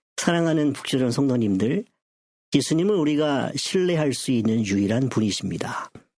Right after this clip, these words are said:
예수님을 믿고 따르는 모험을 주저하지 마십시오.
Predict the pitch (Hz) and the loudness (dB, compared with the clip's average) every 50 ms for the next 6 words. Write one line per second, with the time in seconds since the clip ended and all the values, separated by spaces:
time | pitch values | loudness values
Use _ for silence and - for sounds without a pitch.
0 | _ _ _ _ - - - _ - - 123 139 127 - 170 170 175 175 175 170 | _ _ _ _ -20 -20 -20 _ 0 0 2 2 2 0 0 2 2 2 2 2
1 | 160 131 120 120 120 - - 131 127 120 117 104 - - - 156 165 165 160 147 | 2 2 0 0 -2 -2 0 0 2 2 0 -2 -4 -2 -2 0 0 2 0 0
2 | 156 180 175 123 110 120 113 - - - _ _ _ - 107 110 113 113 120 113 | 0 0 0 -2 -2 -4 -10 -14 -20 -20 _ _ _ -2 0 2 2 2 2 2
3 | 117 131 139 123 - - 113 101 113 104 98 95 127 117 90 82 - - - - | 2 2 0 -2 -2 -4 -2 -2 -2 -2 0 0 0 -2 -2 -2 -4 -6 -8 -8
4 | - - - 101 107 - | -8 -6 -8 -8 -10 -10